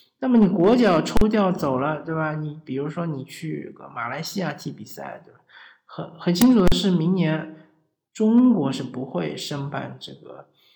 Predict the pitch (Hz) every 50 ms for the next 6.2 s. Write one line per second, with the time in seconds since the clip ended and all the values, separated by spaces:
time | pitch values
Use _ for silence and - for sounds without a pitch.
0 | _ _ _ _ _ _ _ 233 196 151 131 127 127 113 - - - _ _ -
1 | - _ _ _ _ _ _ _ _ _ - - _ _ _ - 151 147 165 165
2 | 151 147 - 143 143 143 143 - 160 151 151 147 139 123 113 117 120 - - 143
3 | 147 135 135 - - - - - - _ _ _ _ _ _ _ _ _ _ _
4 | _ _ _ 202 185 185 180 156 - - - - - - - _ _ _ _ _
5 | _ _ _ - 156 143 156 165 160 175 160 156 151 131 110 117 151 160 151 120
6 | 120 120 - -